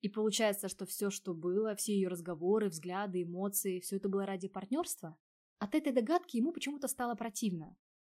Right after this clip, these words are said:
А в душе начал разливаться кисло-сладкий привкус гнили, будто его вновь предали, как когда-то давно, много лет назад, когда он был совсем молодым. А затем он мысленно усмехнулся.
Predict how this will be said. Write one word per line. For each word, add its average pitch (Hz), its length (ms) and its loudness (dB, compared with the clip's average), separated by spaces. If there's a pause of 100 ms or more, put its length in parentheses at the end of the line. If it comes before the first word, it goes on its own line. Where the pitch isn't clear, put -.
(100)
А 202 100 0
в 196 60 2
душе 208 280 2
начал 294 320 2
разливаться 226 560 -2
кисло-сладкий 226 920 -2
привкус 202 480 -2
гнили, 185 540 2 (220)
будто 202 300 2
его 196 220 2
вновь 220 260 2
предали, 220 500 2 (220)
как 202 180 -4
когда-то 202 380 0
давно, 220 380 0
много 185 260 -4
лет 190 160 -6
назад, 202 460 -4
когда 175 220 -6
он 170 100 -8
был 175 100 -6
совсем 190 400 -2
молодым. 165 460 -8 (320)
А 220 100 4
затем 233 380 2
он 285 120 4
мысленно 214 380 2
усмехнулся. 180 720 -6